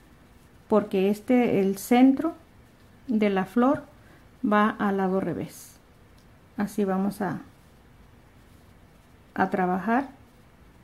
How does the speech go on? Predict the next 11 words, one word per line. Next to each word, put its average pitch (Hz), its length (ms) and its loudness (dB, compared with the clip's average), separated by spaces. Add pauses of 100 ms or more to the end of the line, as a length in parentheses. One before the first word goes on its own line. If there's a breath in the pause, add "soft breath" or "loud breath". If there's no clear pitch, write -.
(600)
Ahora, 190 500 -4 (560)
aquí 208 340 -2
hago 180 420 -2 (3000)
una 233 300 4
cadena 214 500 0
solamente 214 720 -2 (840)
y 208 160 2
hago 202 280 2
un 202 120 2
punto 208 420 0
alto 202 400 0